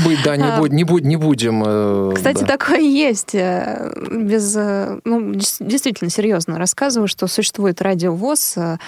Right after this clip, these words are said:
Speaker 2: э, создан, оно пишется, правда, W, там, а не V, как у нас, э, воз. А, это просто радио о разных культурных мероприятиях, интернет-радио.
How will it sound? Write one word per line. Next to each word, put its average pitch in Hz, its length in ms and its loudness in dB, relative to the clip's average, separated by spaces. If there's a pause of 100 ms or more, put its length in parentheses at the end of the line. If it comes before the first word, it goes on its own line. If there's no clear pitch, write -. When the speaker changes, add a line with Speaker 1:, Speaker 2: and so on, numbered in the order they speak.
(340)
Speaker 2:
э, 180 160 0
создан, 190 480 0
оно 220 200 2
пишется, 190 280 0
правда, 180 320 -2
W, 185 1300 0 (380)
там, 170 240 -4 (140)
а 170 220 -2
не 175 360 0
V, 175 300 0 (280)
как 180 220 -4
у 190 40 2
нас, 165 420 -2
э, - 40 -10 (200)
воз. 214 360 0 (440)
А, 202 220 0
это 294 200 2
просто 226 640 2
радио 226 400 2
о 208 80 0
разных 208 320 0
культурных 214 640 0
мероприятиях, 220 800 0
интернет-радио. 202 840 -2